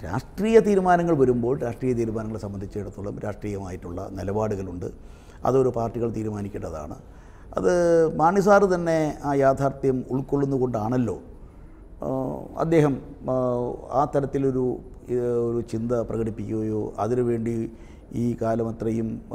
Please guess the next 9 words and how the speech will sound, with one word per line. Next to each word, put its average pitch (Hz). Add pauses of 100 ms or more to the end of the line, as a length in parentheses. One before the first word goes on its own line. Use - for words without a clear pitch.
(140)
പരസ്യമായ 113
ഒരു 110
അവകാശവാദം 113
അദ്ദേഹത്തിൻ്റെ 170
ഭാഗത്ത് 127
നിന്ന് 120
ഉന്നയിക്കാതിരിക്കുന്ന, 113
ഉന്നയിക്കാതിരിക്കുന്നു 110
എന്നുള്ളത് 107